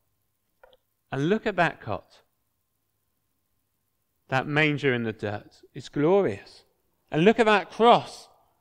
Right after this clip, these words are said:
It's glorious. And pray for the Lord's help and wisdom. God has promised to us, if we come to him for wisdom, he will give it.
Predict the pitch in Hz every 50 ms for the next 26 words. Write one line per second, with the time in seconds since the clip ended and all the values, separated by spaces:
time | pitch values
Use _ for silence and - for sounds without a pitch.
0 | _ _ _ _ _ _ _ _ _ _ _ _ _ - 147 - - - 165 170
1 | 180 196 214 214 202 170 139 120 110 - - - - - _ _ _ _ _ _
2 | _ _ _ _ _ _ _ _ _ _ _ _ - 170 170 165 - - - 208
3 | 226 247 247 220 160 123 - - 165 160 160 170 175 180 185 190 190 175 - -
4 | - 165 214 220 196 220 - - 160 165 175 180 202 208 208 196 - - 190 139
5 | 110 107 - - _ _ _ _ _ _ _ _ _ _ _ _ _ _ _ _
6 | _ _ _ - 190 202 220 220 196 185 190 170 151 - - 196 214 214 196 170
7 | 147 - - - - 214 214 202 165 131 120 - - - 175 185 175 - _ 190
8 | 185 175 - - 196 220 220 190 - 196 180 185 196 185 - - - - - _
9 | _ _ _ _ _ _ _ _ _ _ 151 156 156 175 180 175 - - 180 165
10 | 151 160 175 165 165 160 151 - 156 147 139 131 139 139 - _ - -